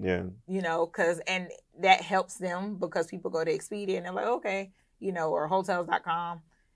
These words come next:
Speaker 2: and they see, you know, they can market their hotel on there, but, you know.
Speaker 1: Sorta like if I have a product that I'm selling e-commerce, I can sell it on my website and I can put it on Amazon.
Speaker 2: Mm-hmm.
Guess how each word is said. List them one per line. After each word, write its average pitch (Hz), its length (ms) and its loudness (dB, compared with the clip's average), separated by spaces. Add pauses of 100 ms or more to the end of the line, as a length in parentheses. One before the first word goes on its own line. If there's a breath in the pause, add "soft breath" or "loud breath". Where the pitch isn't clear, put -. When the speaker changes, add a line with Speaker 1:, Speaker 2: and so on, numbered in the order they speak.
(180)
Speaker 2:
and 165 160 -8
they 170 140 -2
see, 175 400 -6
you 185 80 -4
know, 180 100 -4
they 311 100 -10
can 165 120 -8
market 160 280 0
their 156 140 -2
hotel 151 380 -6
on 147 140 -14
there, - 200 -16
but, - 160 -16 (140)
you 214 80 -6
know. 190 100 -4
Speaker 1:
Sorta 120 380 6
like 101 400 8 (180)
if 98 180 4
I 104 100 12
have 107 120 10
a 104 80 6
product 98 440 6
that 90 80 6
I'm 87 120 4
selling 90 480 4
e-commerce, 87 640 0
I 82 80 0
can 90 100 -6
sell 90 220 2
it 87 60 4
on 87 60 2
my 87 80 -2
website 90 640 2 (360)
and 101 180 2
I 95 80 2
can 90 160 -2
put 90 140 2
it 87 80 2
on 85 120 -2
Amazon. 85 520 -4 (320)
Speaker 2:
Mm-hmm. 170 280 -12